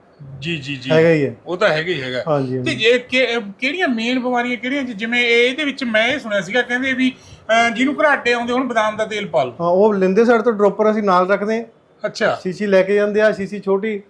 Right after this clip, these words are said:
Speaker 2: ਰੂਟੀਨ ਟਰਾਈ ਕਰਨ ਵਾਸਤੇ ਲੈ ਕੇ ਜਾਂਦੇ ਆ।
Speaker 1: ਹਾਂਜੀ।
Speaker 2: ਨਾਲ ਅਸੀਂ ਡ੍ਰੌਪਰ ਦਿੰਦੇ ਆ ਉਹਨਾਂ ਨੂੰ ਭਰ ਕੇ।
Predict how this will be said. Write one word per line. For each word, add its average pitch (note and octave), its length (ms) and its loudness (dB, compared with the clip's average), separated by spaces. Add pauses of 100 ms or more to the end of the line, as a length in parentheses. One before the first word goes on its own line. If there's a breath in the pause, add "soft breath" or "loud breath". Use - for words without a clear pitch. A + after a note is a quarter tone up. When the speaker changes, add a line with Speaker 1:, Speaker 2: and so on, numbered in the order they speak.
(320)
Speaker 2:
ਰੂਟੀਨ G3 300 0
ਟਰਾਈ F#3+ 220 6
ਕਰਨ G3 220 0
ਵਾਸਤੇ G3 220 -2
ਲੈ F3+ 160 4
ਕੇ E3+ 100 -4
ਜਾਂਦੇ G3 260 0
ਆ। E3 160 0 (260)
Speaker 1:
ਹਾਂਜੀ। E3 220 -8
Speaker 2:
ਨਾਲ G3 260 4
ਅਸੀਂ G3 120 0
ਡ੍ਰੌਪਰ F3 340 -2
ਦਿੰਦੇ F#3+ 300 0
ਆ - 20 -2
ਉਹਨਾਂ G3 160 0
ਨੂੰ G3 80 -4
ਭਰ F#3 160 2
ਕੇ। E3 300 -2